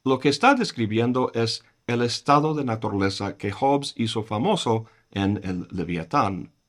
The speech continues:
un estado en el que la gente, al buscar cada uno su propio bien, crea un escenario de conflicto,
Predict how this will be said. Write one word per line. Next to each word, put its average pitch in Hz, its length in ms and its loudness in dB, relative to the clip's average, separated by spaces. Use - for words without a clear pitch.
un 123 160 2
estado 139 560 6
en 120 140 0
el 123 100 -2
que 120 100 0
la 110 120 4
gente, 160 480 -2
al 98 220 -4
buscar 98 440 -4
cada 117 280 2
uno 110 300 -2
su 92 160 -10
propio 90 360 -8
bien, 214 360 0
crea 151 420 2
un 123 160 0
escenario 107 560 0
de 110 120 -2
conflicto, 120 680 -6